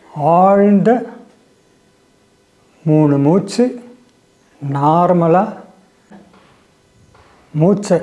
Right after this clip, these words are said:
பலவந்தப்படுத்தாம எடுத்துடணும். முதல்ல நம்ம முதுகுத்தண்டு புடனி நேரா இருக்கும்போதே ஆக்சிஜன்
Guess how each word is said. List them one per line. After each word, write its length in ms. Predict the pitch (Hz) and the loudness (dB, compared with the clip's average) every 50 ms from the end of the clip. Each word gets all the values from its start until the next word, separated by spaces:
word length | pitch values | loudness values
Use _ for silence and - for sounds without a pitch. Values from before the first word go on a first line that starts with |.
| - - 135 | -6 -4 -2
பலவந்தப்படுத்தாம 1000 | 147 151 160 160 170 170 170 170 165 - 165 147 147 - - 147 143 147 160 208 202 - - - _ _ _ _ _ _ _ | 0 2 2 2 0 0 0 0 -2 -2 -4 -4 -4 -6 -6 -6 -4 -4 -4 -6 -6 -10 -16 -20 _ _ _ _ _ _ _
எடுத்துடணும். 560 | - 175 151 147 - 147 131 113 120 123 - - - - _ 170 160 | -2 -2 -2 0 0 -2 -2 -2 -6 -10 -14 -18 -20 -10 _ -2 -2
முதல்ல 340 | 160 160 175 180 175 180 190 202 220 214 208 - - - - - _ - 170 | 0 0 0 0 2 2 2 2 0 0 -4 -10 -16 -20 -20 -20 _ -8 -6
நம்ம 240 | 151 147 147 147 139 143 | -4 -2 -2 -2 -2 0
முதுகுத்தண்டு 680 | 147 165 180 202 185 196 165 151 - 180 175 160 175 185 214 214 - - - - - - _ _ _ _ _ _ _ _ _ _ _ - | 0 0 2 2 0 0 -2 -2 -2 -2 0 0 0 0 0 -2 -4 -10 -18 -20 -20 -20 _ _ _ _ _ _ _ _ _ _ _ -4
புடனி 320 | 160 151 147 180 185 180 170 160 | -2 -2 0 0 2 2 2 2
நேரா 240 | 151 156 175 180 170 160 | 0 0 0 2 2 2
இருக்கும்போதே 600 | 156 160 156 160 175 165 151 156 156 151 143 165 190 208 - - - - - _ _ _ _ _ _ _ _ _ _ _ - _ _ _ _ _ _ - - - 139 151 | 2 0 -2 -2 -2 0 2 2 2 2 2 2 0 0 -4 -10 -16 -20 -20 _ _ _ _ _ _ _ _ _ _ _ -20 _ _ _ _ _ _ -20 -12 -8 -4 -2
ஆக்சிஜன் 500 | 175 180 180 - - 160 127 139 165 202 | -2 -2 -4 -6 -6 -4 -2 -2 0 0